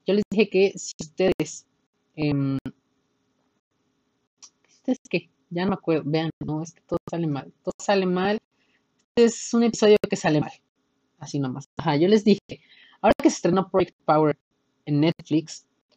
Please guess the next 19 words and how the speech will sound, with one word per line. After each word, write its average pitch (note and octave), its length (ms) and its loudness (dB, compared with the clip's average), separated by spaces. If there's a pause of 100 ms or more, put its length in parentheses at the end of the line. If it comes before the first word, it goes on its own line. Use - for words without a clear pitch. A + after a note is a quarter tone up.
(100)
díganme G3 540 4
si - 220 -14
quieren E3 360 0
que C3 60 -6
les - 120 -6
cuente D3 260 -4
más C#3+ 220 -2
películas, C3+ 560 -4
eh, C#3+ 260 0
que - 100 -6
les - 300 -6
cuente D3+ 220 0
de D3 220 2
más C#3+ 140 -8
películas C#3 500 -4
de C3 120 -12
este D3 220 -6
tipo, - 420 0 (160)
¿no? E3 200 -6